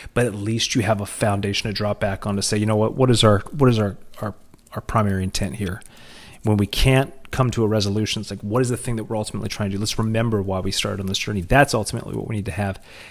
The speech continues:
And that starts in the small things, the small little things that move us, uh, towards that goal.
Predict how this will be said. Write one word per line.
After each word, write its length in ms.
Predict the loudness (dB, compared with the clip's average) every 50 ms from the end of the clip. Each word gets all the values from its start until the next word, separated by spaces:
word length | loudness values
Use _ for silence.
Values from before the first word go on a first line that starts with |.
| -18 -8 -2
And 80 | 0
that 120 | 0 0 0
starts 340 | 0 0 0 -2 -2 -2 -4
in 60 | -4
the 80 | -2
small 300 | -2 -2 -4 -4 -6 -6
things, 340 | -6 -8 -10 -10 -10 -10 -12 -8 -6
the 80 | 0
small 720 | 2 2 2 2 2 2 2 4 4 4 2 0 -2 -6 -4
little 240 | -2 -2 0 -2 -2
things 420 | -6 -6 -6 -4 -2 -2 -4 -4
that 200 | -6 -8 -8 -6
move 240 | -4 -2 -2 -2 -2
us, 360 | -4 -4 -4 -4 -4 -4 -6 -10 _ _ _ _ _ _ -20 -20 -20 -18 -10
uh, 140 | -6 -6 -6 -6 -8
towards 320 | -8 -4 -2 -2 -2 -2 -2
that 220 | -4 -4 -4 -4
goal. 260 | -6 -6 -6 -6 -8